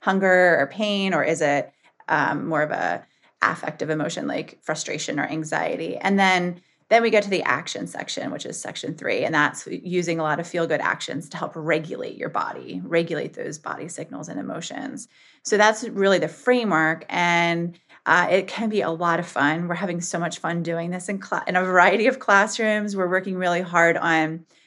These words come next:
I'm working with a couple school systems right now on rolling this out as a tier one intervention during their social emotional learning, because a lot of the social emotional curricula right now are amazing. Like, I'm so excited about, like, this whole initiative, right? It's so important.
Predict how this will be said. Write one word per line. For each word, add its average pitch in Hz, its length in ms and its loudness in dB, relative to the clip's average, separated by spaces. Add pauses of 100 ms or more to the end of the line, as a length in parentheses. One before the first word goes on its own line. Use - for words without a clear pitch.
I'm - 60 -8
working 185 160 0
with 170 140 0
a 185 40 -10
couple 180 280 -4
school 170 260 -6
systems 175 460 -6
right 160 160 0
now 160 300 2
on 156 360 -2
rolling 165 380 -2
this 170 160 -4
out 156 300 2
as 160 200 -4
a 165 60 -6
tier 165 260 -4
one 165 160 -2
intervention 165 720 -4
during 160 300 -2
their 151 180 0
social 165 380 -4
emotional 160 440 -6
learning, 165 460 -2
because 190 380 -2 (340)
a 175 80 0
lot 180 220 6
of 180 80 0
the 185 80 -4
social 170 720 2 (180)
emotional 175 460 0
curricula 277 520 4
right 202 220 6
now 196 440 4 (280)
are 208 200 10
amazing. 262 560 6
Like, 185 140 4
I'm 269 200 6
so 208 260 8
excited 190 460 6
about, 175 400 8
like, 175 200 6
this 185 140 2
whole 190 240 4
initiative, 208 640 4
right? 302 300 4
It's - 300 -2
so 196 300 2
important. 202 600 2